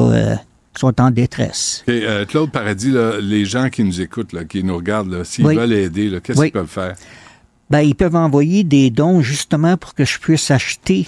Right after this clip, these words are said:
Speaker 1: de la nourriture là, pour ces familles-là, là, les enfants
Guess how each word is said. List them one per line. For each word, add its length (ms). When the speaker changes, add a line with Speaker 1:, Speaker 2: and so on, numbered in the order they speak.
Speaker 1:
de 120
la 80
nourriture 680
là, 100
pour 200
ces 160
familles-là, 680
là, 120
les 280
enfants 360